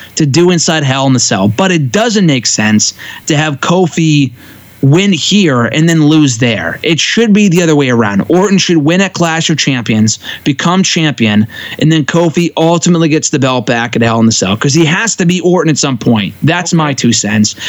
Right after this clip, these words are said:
And then it goes back to your question, Randy. Who do you have beat Kofi? 'Cause there's still, at that point, it doesn't matter whether it's Sunday or Hell in the Cell or whatever,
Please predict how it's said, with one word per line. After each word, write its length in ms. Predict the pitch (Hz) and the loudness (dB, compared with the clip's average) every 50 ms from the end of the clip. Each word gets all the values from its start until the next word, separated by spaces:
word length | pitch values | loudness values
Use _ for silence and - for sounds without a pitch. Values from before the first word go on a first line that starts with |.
| - - - - | -8 -8 -6 -2
And 160 | - 170 175 | 0 2 2
then 80 | 180 185 | 2 2
it 60 | 180 | 2
goes 180 | 175 196 185 139 | 2 0 0 0
back 220 | 139 180 175 175 | 0 -2 -2 -2
to 100 | - 156 | 0 0
your 220 | 147 165 226 277 - | 2 2 2 2 0
question, 420 | - 165 139 120 - - 117 110 | 0 -2 -2 -2 -2 -2 0 0
Randy. 400 | 104 104 101 104 107 110 120 113 - - - - - - - | 0 2 2 2 2 0 0 -4 -8 -12 -14 -14 -14 -10 -6
Who 220 | - - 190 208 | -2 0 2 2
do 60 | 220 | 4
you 100 | 220 220 | 4 2
have 440 | 196 170 170 160 160 160 160 139 117 107 | 2 2 0 -2 -2 -2 -2 -2 -2 -2
beat 300 | 143 139 139 139 135 - - - - - | -2 0 0 -2 -4 -6 -12 -20 -16 -8
Kofi? 520 | - - 254 247 180 - - 95 92 110 - - - - | -4 -2 0 0 0 -2 -4 -6 -6 -6 -8 -14 -14 -8
'Cause 160 | - 160 147 | -4 -2 0
there's 220 | 139 175 165 147 - | 0 0 0 0 -2
still, 280 | - 208 202 196 180 165 | 0 0 0 2 2 0
at 80 | 143 185 | 0 -2
that 200 | 202 220 214 - | -2 -4 -4 -2
point, 320 | - 147 135 131 131 123 - - - - - | 0 0 0 0 -2 -4 -8 -14 -16 -8 -4
it 60 | 127 | -2
doesn't 220 | 131 170 175 156 165 | 0 0 2 2 0
matter 240 | 170 170 170 165 160 | 0 0 0 0 2
whether 240 | 165 165 165 151 | 2 2 2 2
it's 100 | 147 139 | 0 0
Sunday 400 | - - 175 175 175 165 165 165 | -2 -2 -2 0 0 2 2 2
or 160 | 156 147 135 120 - | 2 2 0 0 0
Hell 200 | - - 151 165 | 0 0 0 2
in 80 | 165 156 | 2 0
the 40 | 143 | 0
Cell 300 | - - 165 160 165 156 | 0 0 0 2 2 2
or 60 | 147 | 2
whatever, 560 | 143 143 143 160 180 165 127 117 110 123 123 | 2 2 0 0 -2 -2 -2 -2 -2 -2 -4